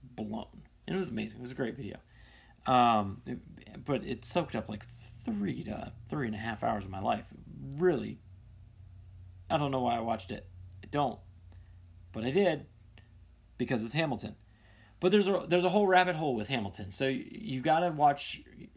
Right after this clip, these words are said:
if you, if you caught it before it went on Disney,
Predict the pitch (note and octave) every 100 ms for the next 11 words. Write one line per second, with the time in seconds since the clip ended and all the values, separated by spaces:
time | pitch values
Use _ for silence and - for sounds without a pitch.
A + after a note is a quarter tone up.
0 | - B2+ C3 C3 B2+ C3 C3 A#2+ - A2
1 | B2 A2 - - F3 G#3 G#3 C#3+ - D#3+
2 | D#3 D3+ D3+ _ _ - _ _ C3 D3
3 | C#3+ B2+ B2 A2+ A2+ -